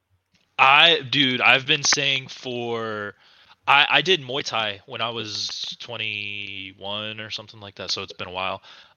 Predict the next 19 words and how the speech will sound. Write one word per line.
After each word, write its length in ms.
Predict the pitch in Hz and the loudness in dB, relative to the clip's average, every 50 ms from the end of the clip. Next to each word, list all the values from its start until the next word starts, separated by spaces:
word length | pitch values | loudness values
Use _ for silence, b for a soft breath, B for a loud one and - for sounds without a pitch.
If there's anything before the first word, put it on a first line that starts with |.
| _ | _
Uh, 240 | - 104 98 92 80 - - | -2 0 0 0 0 -2 -4
and 100 | 110 113 | -4 -4
it 40 | 110 | -4
was, 180 | 110 107 101 110 | -4 -4 -4 -4
like, 120 | 95 - _ _ | -4 -6 _ _
the 80 | - 110 | -14 -12
most 300 | 107 107 104 101 - - | -10 -8 -6 -6 -6 -6
fun 760 | - - - - 110 104 113 117 120 120 120 120 123 131 _ _ _ - | -8 -12 -10 -4 -4 -2 -2 -2 -4 -6 -8 -12 -18 -20 _ _ _ -10
and 140 | 101 104 | -10 -8
most 340 | 107 107 104 - - 107 98 | -6 -6 -4 -4 -4 -6 -6
difficult 520 | - - 110 - - - - - 110 - - | -6 -6 -6 -8 -10 -14 -10 -10 -10 -10 -10
thing 360 | - 117 101 104 104 110 107 - | -6 -2 -2 -2 -2 -2 -4 -6
I 120 | 101 104 | -4 -4
had 160 | 110 98 98 | -4 -4 -4
done 280 | 104 95 104 113 113 - | -6 -6 -4 -4 -6 -6
up 160 | 87 113 - | -6 -8 -8
until 200 | 127 117 117 117 | -8 -8 -4 -4
that 180 | 113 117 - - | -4 -4 -6 -8
point. 320 | - 127 123 131 127 - | -10 -8 -6 -6 -6 -8